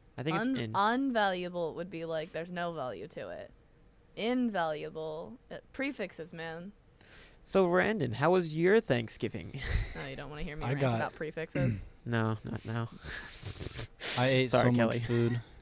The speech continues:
Speaker 3: I
Speaker 1: Just
Speaker 3: ate, I ate so much food. It was great.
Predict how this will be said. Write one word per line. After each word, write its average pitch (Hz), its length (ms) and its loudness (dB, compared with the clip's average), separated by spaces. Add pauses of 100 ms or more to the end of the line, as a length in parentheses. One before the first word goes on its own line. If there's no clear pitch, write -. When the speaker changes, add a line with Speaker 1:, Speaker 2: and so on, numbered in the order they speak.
(720)
Speaker 3:
I 110 120 -6
Speaker 1:
Just 101 320 0 (120)
Speaker 3:
ate, 113 60 -6
I 107 80 -2
ate 104 100 -6
so - 140 -6
much 104 200 -2
food. 104 220 -2
It 104 80 -2
was 95 140 -10
great. 92 320 -6